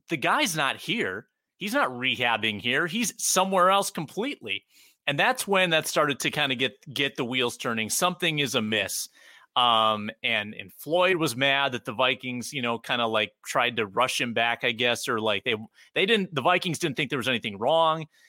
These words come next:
And there was a whole medical thing going on with that knee surgery. So, uh, where is he today? I don't know. I would like to know. Sharrif, if you're listening, um, I would love to get more information.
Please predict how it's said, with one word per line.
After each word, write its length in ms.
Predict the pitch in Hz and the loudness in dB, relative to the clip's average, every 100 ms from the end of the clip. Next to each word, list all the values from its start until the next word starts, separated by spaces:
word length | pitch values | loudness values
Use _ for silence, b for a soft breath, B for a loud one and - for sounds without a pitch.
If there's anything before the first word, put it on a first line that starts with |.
| b b - | b b -2
And 340 | 120 117 117 | 0 0 0
there 80 | 113 | -2
was 140 | 110 | 0
a 60 | 113 | -2
whole 360 | - 156 147 135 | 0 4 4 4
medical 460 | 123 117 110 113 | 2 2 2 -2
thing 420 | - 120 107 113 | -2 -2 -2 -6
going 300 | 127 117 113 | -2 0 2
on 240 | 110 107 104 | 2 2 0
with 160 | 110 | -2
that 180 | - 101 | 0 -2
knee 140 | 107 101 | -2 -4
surgery. 560 | - 104 92 95 92 | -4 -6 -6 -8 -8
So, 420 | - 131 107 101 - B B B B B | -4 2 2 2 -4 B B B B B
uh, 220 | 117 117 | 2 4
where 240 | 113 160 240 | 4 4 4
is 120 | 247 | 4
he 140 | 247 | 2
today? 400 | 208 214 214 135 98 | 2 2 4 2 2
I 160 | 135 | 2
don't 180 | 185 196 | 2 2
know. 260 | 170 175 170 | 4 6 6
I 140 | 120 | 4
would 120 | 120 | 2
like 240 | 110 190 - | 0 0 0
to 100 | 190 | 2
know. 400 | 185 180 185 175 | 4 4 2 -2
Sharrif, 480 | - - 139 170 160 | -6 -4 -2 -2 -4
if 140 | - | -6
you're 80 | 139 | -2
listening, 600 | 135 143 - 143 143 143 - | 0 -2 -2 -4 -6 -6 0
um, 460 | 113 110 110 107 | 2 4 2 2
I 80 | 110 | 0
would 100 | 110 | 0
love 220 | 117 131 | 0 0
to 80 | 120 | -2
get 100 | 120 | -4
more 180 | 110 107 | -4 -4
information. 560 | 101 104 95 - - | -6 -10 -10 -12 -18